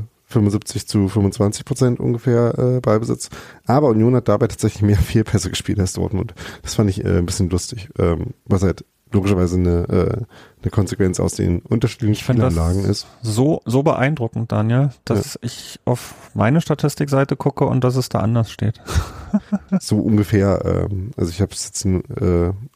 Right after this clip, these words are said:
Speaker 1: auf einer Statistikseite so gelesen. Ich glaub, das war die von der Bundesliga
Speaker 2: Hm.
Speaker 1: oder die vom Kicker. Ähm, ich glaub, die vom Kicker war das, äh, ähm, ja. Aber zumindestens, ähm,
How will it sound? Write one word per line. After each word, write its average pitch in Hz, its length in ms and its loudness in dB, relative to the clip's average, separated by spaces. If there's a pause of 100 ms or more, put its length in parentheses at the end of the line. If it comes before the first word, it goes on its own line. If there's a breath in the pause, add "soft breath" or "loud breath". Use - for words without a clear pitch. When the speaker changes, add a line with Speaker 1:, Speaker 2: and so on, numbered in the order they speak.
(140)
Speaker 1:
auf - 160 0
einer 95 200 4
Statistikseite 92 640 0
so 92 160 0
gelesen. 90 480 2
Ich 104 100 -6
glaub, 95 160 2
das - 160 -8
war 87 100 2
die - 200 -14
von 98 200 0
der 87 140 2
Bundesliga 101 760 0 (600 loud breath)
Speaker 2:
Hm. 123 300 2
Speaker 1:
oder 92 120 4
die 90 120 0
vom 95 180 0
Kicker. 110 340 2 (260)
Ähm, 95 420 2 (480 loud breath)
ich - 80 -20
glaub, 101 140 -2
die 95 80 -8
vom 87 180 -6
Kicker 101 260 -2
war 92 120 2
das, 95 180 -4
äh, 87 380 0 (380)
ähm, 82 300 -4 (100)
ja. 82 280 -6 (340)
Aber 95 300 2 (320 loud breath)
zumindestens, 120 520 0
ähm, 95 560 0